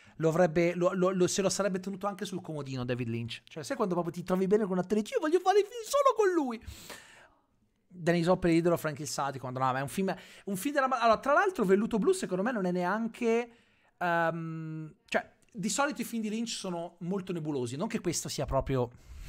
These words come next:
<laughs> l'apoteosi della comprensibilità, però rispetto ad altri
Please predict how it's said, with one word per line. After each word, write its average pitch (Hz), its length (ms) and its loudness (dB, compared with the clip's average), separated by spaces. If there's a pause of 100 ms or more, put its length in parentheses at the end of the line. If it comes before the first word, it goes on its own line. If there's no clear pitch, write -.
(420)
<laughs> - 840 -20
l'apoteosi 151 640 -6
della 143 220 -8
comprensibilità, 143 840 -2
però 226 380 8
rispetto 185 560 0
ad 190 80 0
altri 127 640 -6